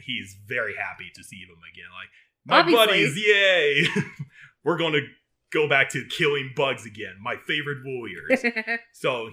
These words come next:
Speaker 1: he gathered his elite forces and himself into this, uh, personal shuttle called the Martyr. And he gets into the pilot seat to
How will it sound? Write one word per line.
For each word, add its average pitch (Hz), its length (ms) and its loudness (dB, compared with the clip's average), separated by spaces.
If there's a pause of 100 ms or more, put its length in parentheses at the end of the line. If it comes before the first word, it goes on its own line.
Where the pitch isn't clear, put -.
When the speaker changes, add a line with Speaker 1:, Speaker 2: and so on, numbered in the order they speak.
Speaker 1:
he 262 240 -4
gathered 165 400 2
his 131 140 -6
elite 120 380 -10
forces 143 600 -12 (100)
and 120 120 -4
himself 107 500 -10
into 107 340 -16
this, 98 300 -14
uh, 90 260 -14
personal 196 400 -6
shuttle 87 420 -12
called 147 260 -8
the 113 60 -10
Martyr. 87 680 -18 (500)
And 104 360 -2 (460)
he 202 160 -4
gets 190 220 -2
into 151 220 -8
the 131 100 -8
pilot 95 460 -8
seat 98 380 -18
to 98 340 -16